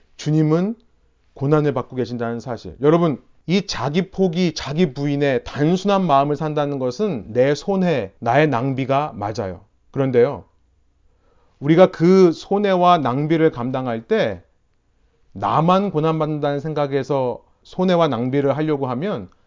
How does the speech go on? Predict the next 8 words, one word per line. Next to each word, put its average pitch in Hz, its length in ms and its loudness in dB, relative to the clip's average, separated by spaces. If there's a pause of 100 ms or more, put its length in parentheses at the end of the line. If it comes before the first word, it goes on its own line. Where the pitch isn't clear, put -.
(100)
아까운 160 560 -4
마음뿐입니다. 127 800 -4 (1700)
주님의 190 380 6
고난을 156 320 2
생각하기를 151 460 -2
원합니다. 107 500 -8 (420)
그때 214 260 4
우리는 170 560 6